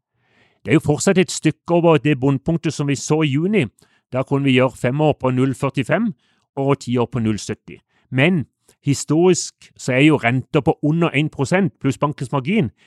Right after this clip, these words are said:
det er jo rekordlavt. Ser vi så på valutamarkedet, hva har da skjedd her?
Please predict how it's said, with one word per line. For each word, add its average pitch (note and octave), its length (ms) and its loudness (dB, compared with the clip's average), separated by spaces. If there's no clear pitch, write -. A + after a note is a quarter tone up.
det A#2+ 120 0
er G#2 80 0
jo B2 140 4
rekordlavt. G2+ 760 -8
Ser G#3 340 0
vi B3 80 2
så G#3 140 -2
på A3+ 140 0
valutamarkedet, G3 800 0
hva D#3 100 2
har F#3 160 0
da E3 80 2
skjedd - 640 -4
her? B2+ 180 -6